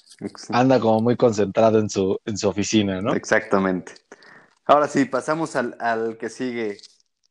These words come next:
Speaker 1: Diego.
Speaker 2: Eh, al que sigue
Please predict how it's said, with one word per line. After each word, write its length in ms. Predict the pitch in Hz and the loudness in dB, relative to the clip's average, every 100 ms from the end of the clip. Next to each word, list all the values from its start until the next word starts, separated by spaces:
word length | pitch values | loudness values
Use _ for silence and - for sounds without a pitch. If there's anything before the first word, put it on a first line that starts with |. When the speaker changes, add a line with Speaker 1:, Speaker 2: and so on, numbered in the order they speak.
| - | -12
Speaker 1:
Diego. 400 | 104 101 98 - _ _ _ _ _ - | -8 -8 -10 -14 _ _ _ _ _ 2
Speaker 2:
Eh, 140 | 131 - | 2 2
al 180 | 147 147 | 2 4
que 100 | 165 | 2
sigue 580 | 208 220 226 233 247 | 4 4 6 4 2